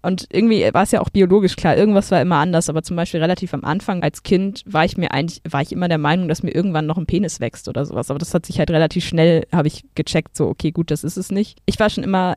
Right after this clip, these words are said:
eher untergeordnet. <laughs> Also ich hab mich eher, klar war ich aufmüpfig und so, aber,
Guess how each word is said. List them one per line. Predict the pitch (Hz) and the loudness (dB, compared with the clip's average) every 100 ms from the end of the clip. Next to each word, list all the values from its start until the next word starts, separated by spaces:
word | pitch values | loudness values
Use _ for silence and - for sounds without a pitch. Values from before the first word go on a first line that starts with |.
| - | 0
eher | 185 165 | 2 2
untergeordnet. | 214 233 - - 302 - 233 | 0 0 0 -2 -4 -4 2
<laughs> | 269 233 | 6 6
Also | 262 226 214 214 - - - | 6 4 4 0 -6 -16 -8
ich | - | 0
hab | 220 | 0
mich | 214 - | 0 0
eher, | 190 190 - - - | 2 2 -2 -8 -6
klar | - 202 196 | 2 4 4
war | |
ich | 175 | 2
aufmüpfig | - 233 277 240 - 247 | 2 0 2 0 0 -2
und | 233 | 0
so, | 240 233 | 0 0
aber, | 220 190 196 190 190 | 0 2 2 2 0